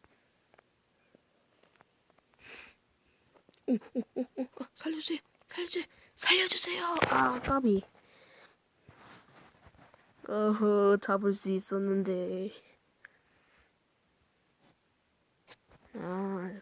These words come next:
아깝다. 그래도 부활을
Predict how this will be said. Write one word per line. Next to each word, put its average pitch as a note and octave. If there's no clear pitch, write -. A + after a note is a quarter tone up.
아깝다. -
그래도 A3
부활을 F3+